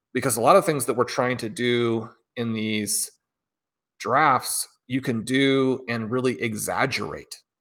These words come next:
in auctions to get the players that you want and get the best values that you can. So all of that said, those four players, and then has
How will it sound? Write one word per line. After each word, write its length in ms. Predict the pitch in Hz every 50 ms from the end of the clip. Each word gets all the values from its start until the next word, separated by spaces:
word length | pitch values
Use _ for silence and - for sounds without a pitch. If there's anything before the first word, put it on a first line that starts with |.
| _ _ _ _ _ -
in 120 | 110 101
auctions 420 | 82 95 104 - - - - - -
to 100 | - 110
get 120 | 117 107
the 80 | - 113
players 380 | - - 113 110 107 107 -
that 120 | - 95 95
you 140 | 104 101
want 300 | 98 107 107 101 95 98
and 140 | - 113 107
get 120 | 101 107 -
the 80 | 101
best 240 | 98 98 104 - -
values 460 | - 104 104 104 104 104 95 - - - - -
that 80 | 113 101
you 100 | 95 -
can. 320 | - 123 117 104 101 -
So 280 | - - 135 113 - - - - - - - - - _ _ _ _ _ _ _ _ _ _ _ _ -
all 160 | 151 185 190
of 60 | 180
that 180 | 156 151 123 -
said, 360 | - 156 135 113 110 107 - - - - _ _ _ _ _ _
those 180 | - 170 190 -
four 180 | - 202 185 -
players, 580 | - - 151 147 147 139 139 139 131 - - - - - _ _ _
and 120 | 135 127 131
then 120 | 123 123
has 640 | 120 - - 135 127 120 120 117 107 - - -